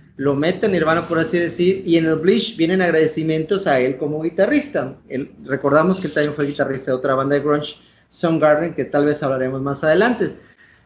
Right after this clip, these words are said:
Sale Shannon por diferencias creativas, porque decía que no lo dejaban componer, que todo era de Cobain, que todo de Novoselic, y que él, pues, nada más tocaba.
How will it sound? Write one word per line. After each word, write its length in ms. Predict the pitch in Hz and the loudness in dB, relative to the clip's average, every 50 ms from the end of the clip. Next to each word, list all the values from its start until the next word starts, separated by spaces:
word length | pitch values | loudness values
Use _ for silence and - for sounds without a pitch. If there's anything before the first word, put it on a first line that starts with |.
| _ | _
Sale 340 | - - - 233 254 277 302 294 | -12 -2 2 2 4 4 2 -2
Shannon 440 | - - 247 233 226 240 233 240 | 0 0 -2 0 0 -2 -4 -4
por 180 | - - 190 165 | -4 -4 -2 -2
diferencias 680 | 160 151 - 180 165 170 185 190 190 226 226 202 - - | -2 -4 -2 0 0 2 2 0 0 0 -2 -2 -2 -4
creativas, 760 | - 160 151 131 123 - - - 175 165 147 147 147 143 - | -2 0 0 0 -2 -4 -4 -2 0 2 4 2 2 2 0
porque 280 | - 131 123 - 135 | -8 -12 -6 -2 -2
decía 280 | 127 127 - 170 165 165 | -2 0 0 -2 -2 -2
que 80 | - 160 | -2 -2
no 160 | 160 180 185 | -2 0 2
lo 100 | 196 196 | 2 2
dejaban 440 | 185 160 - 170 165 165 170 165 151 | 2 2 2 0 0 0 0 -2 -4
componer, 760 | - 139 120 113 123 120 113 117 135 147 156 160 156 151 - | -4 -6 -6 -6 -6 -4 -2 0 2 2 2 2 0 -2 -4
que 300 | - 135 127 117 110 - | 0 0 2 2 0 0
todo 220 | - 156 156 160 156 | 0 2 2 4 4
era 140 | 151 151 | 4 4
de 160 | 139 - - - | 4 2 0 -4
Cobain, 500 | 135 117 107 117 143 151 160 165 165 143 | -6 -4 0 2 2 4 4 2 0 -2
que 100 | - 123 | -4 -6
todo 300 | - - 143 143 143 139 | -2 0 0 2 2 2
de 100 | 135 123 | 0 -2
Novoselic, 680 | 120 120 120 117 117 - - 160 160 165 170 160 - | -2 -4 -4 -6 -6 -4 -2 0 2 2 2 0 -2
y 80 | 131 110 | -6 -4
que 160 | - 147 139 | 0 2 2
él, 100 | 143 139 | 2 0
pues, 160 | 143 139 135 | 0 -4 -4
nada 140 | 139 143 143 | -2 0 0
más 240 | 143 143 135 - - | 0 -2 -2 -4 -8
tocaba. 600 | 117 - - 151 147 165 196 254 - - - | -12 -6 0 4 4 4 4 4 0 -4 -16